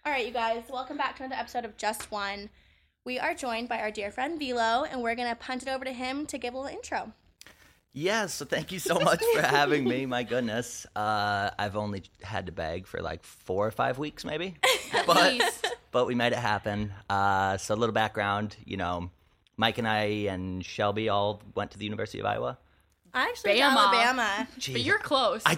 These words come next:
Speaker 2: I honestly didn't leave her out. I'm like, "If I'm leaving her out, that's gonna be even
Speaker 1: No.
Speaker 2: terrible." So Mike and I, we go back to college and University of Iowa.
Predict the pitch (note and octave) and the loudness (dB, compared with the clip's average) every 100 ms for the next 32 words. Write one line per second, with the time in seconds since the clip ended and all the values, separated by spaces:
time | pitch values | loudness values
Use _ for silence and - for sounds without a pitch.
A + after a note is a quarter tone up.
0 | - B2+ C3+ C#3 D3 E3+ C#3 C3 A#2 C3+ | 4 4 6 4 2 2 6 8 8 8
1 | - A2 C3 C3 A#2 A2+ - B2 A#2+ A2 | 8 8 8 8 6 4 2 4 4 2
2 | G#2+ G#2 F#2 F#2+ - G2+ G2 G2 - C#4+ | 2 2 0 -2 -2 -2 -2 -4 -2 0
3 | C#4 C#4+ D4 - - - - C4 - - | 4 4 4 4 4 2 -2 -6 -10 -14
4 | - - C3 D3 D3 C3+ B2 A#2 A2 A2 | -12 -6 2 4 4 4 4 4 2 2
5 | A2+ G#2 G#2 G2 - G2 F#2 E2+ F2 F2 | 4 4 2 -2 2 2 2 -2 -4 -4
6 | E2+ F#2+ F2+ F2 E2 - F#2+ F#2 F2+ F2+ | -6 -2 -2 -2 -2 0 0 0 0 0